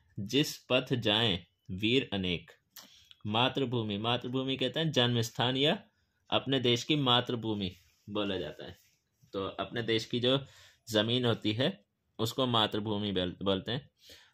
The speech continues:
और शीश, शीश कहते हैं सिर, सिर या फिर मस्तक, माथा।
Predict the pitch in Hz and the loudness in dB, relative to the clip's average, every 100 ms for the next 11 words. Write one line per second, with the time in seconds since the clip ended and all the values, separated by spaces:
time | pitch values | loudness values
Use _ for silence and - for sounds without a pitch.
0 | _ - 101 101 110 - 123 135 143 - | _ 0 2 4 2 -2 2 2 2 -2
1 | - - - 120 120 - 120 113 123 156 | -10 -14 -2 0 0 2 2 4 2 2
2 | - 127 98 - _ _ _ _ _ _ | 2 4 4 -2 _ _ _ _ _ _
3 | _ _ _ _ _ _ - - 117 127 | _ _ _ _ _ _ -6 0 4 4
4 | 120 107 123 120 107 104 - 110 110 107 | 4 4 2 0 0 -2 0 0 0 0
5 | 104 101 113 113 120 | 2 2 2 2 0